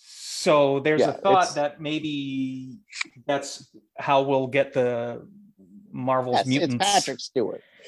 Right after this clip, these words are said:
Speaker 1: Right. So,
Speaker 2: Yes.
Speaker 1: so we're
Speaker 2: It's
Speaker 1: thi-, so people, there's speculation that that's how the mutants will end up in the M C U is through this multiversal thing, because there's no way that that's not Professor X. There's no way.
Speaker 2: Well, I'm thinking,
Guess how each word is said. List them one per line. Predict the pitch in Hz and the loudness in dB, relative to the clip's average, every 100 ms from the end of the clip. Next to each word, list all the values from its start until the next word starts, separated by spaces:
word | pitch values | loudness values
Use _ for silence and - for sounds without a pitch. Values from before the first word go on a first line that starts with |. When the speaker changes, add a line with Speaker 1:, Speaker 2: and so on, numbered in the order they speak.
| - - | -20 -6
Speaker 1:
Right. | 156 165 143 | 6 8 8
So, | 131 170 151 | 6 2 2
Speaker 2:
Yes. | 165 | 0
Speaker 1:
so | - | 4
we're | 170 | 4
Speaker 2:
It's | 165 | 4
Speaker 1:
thi-, | 202 160 | 2 0
so | 170 185 | 0 -2
people, | - 220 208 165 | 0 -2 -2 0
there's | 160 151 | -2 -2
speculation | - 196 190 180 180 156 | -2 -2 0 -2 -4 -4
that | 131 | -2
that's | 139 135 | -2 -2
how | 151 139 123 123 - | 0 0 0 -6 -12
the | 120 123 | -8 -2
mutants | 143 139 127 - | -2 -2 -4 -4
will | 123 | -4
end | 123 123 | -4 -4
up | 120 131 | -6 -4
in | 120 | -6
the | |
M | 113 117 | -4 -6
C | 117 110 | -6 -8
U | 113 196 151 117 113 113 | -4 0 0 -2 -8 -8
is | 117 113 - | -6 -6 -8
through | - 131 | -8 -6
this | 123 113 - | -6 -8 -10
multiversal | - 120 123 127 113 120 - 107 | -6 -4 -4 -4 -4 -4 -4 -8
thing, | - 120 107 101 _ _ _ _ _ _ - _ _ _ - | -2 -2 -2 -8 _ _ _ _ _ _ -20 _ _ _ -10
because | 123 123 113 - _ - - - | -6 -4 -6 -12 _ -20 -20 -6
there's | 170 151 | -2 0
no | 180 | 4
way | 180 160 | 6 4
that | 135 | 6
that's | 135 117 - | 6 6 6
not | 113 - _ _ - | 4 4 _ _ -12
Professor | 110 110 - 104 | -10 -10 -10 -14
X. | - - - _ _ _ _ _ _ - | -14 -16 -20 _ _ _ _ _ _ -14
There's | 139 135 | -12 -4
no | 117 | -4
way. | 110 - - _ _ | -4 -10 -14 _ _
Speaker 2:
Well, | - 147 | -4 -2
I'm | - 165 | 2 0
thinking, | - 185 151 | 0 -4 -4